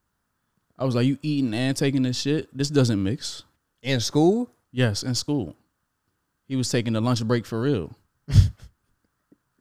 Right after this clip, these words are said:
Speaker 2: That's like when they talk about eat on co-, uh, shit and eat on company time.
Speaker 1: Yeah. He was eating on school time.
Speaker 2: Yeah.
Speaker 1: You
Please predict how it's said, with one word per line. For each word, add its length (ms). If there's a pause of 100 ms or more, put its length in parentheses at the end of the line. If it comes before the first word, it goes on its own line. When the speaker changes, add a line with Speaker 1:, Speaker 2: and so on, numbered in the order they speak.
(1400)
Speaker 2:
That's 200
like 120
when 100
they 100
talk 220
about 260
eat 80
on 140
co-, 120
uh, 320
shit 240
and 120
eat 140
on 120
company 320
time. 380 (300)
Speaker 1:
Yeah. 260 (500)
He 60
was 100
eating 140
on 80
school 320
time. 320
Speaker 2:
Yeah. 380 (120)
Speaker 1:
You 80